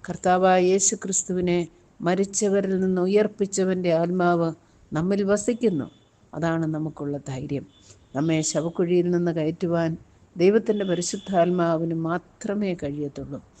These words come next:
നമ്മൾ തീരെ, നമ്മുടെ പ്രത്യാശ, ഈ ലോകത്തിൽ നാം ജീവിക്കുമ്പോഴും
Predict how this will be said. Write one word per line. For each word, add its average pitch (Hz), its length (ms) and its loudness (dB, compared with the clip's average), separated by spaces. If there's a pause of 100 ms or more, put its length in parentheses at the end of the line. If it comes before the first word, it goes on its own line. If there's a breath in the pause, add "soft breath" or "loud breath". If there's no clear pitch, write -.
(260 loud breath)
നമ്മൾ 180 240 0
തീരെ, 214 340 2
നമ്മുടെ 214 240 2
പ്രത്യാശ, 196 580 2
ഈ 185 140 4
ലോകത്തിൽ 202 480 2
നാം 185 240 0
ജീവിക്കുമ്പോഴും 180 720 -2